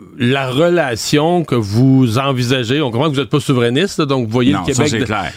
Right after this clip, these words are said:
Speaker 1: vous voyez le Québec dans le Canada. Euh,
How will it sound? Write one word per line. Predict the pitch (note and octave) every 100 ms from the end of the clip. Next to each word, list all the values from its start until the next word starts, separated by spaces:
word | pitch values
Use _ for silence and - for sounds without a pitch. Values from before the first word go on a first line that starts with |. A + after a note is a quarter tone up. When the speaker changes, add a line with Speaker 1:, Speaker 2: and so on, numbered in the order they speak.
| -
Speaker 1:
vous |
voyez | A2 D3 D#3+
le |
Québec | D#3+ D#3 C#3 D#3+
dans | C#3 C3+
le |
Canada. | A2+ C#3 B2 G#2 A#2 F3 - - - - -
Euh, | A#2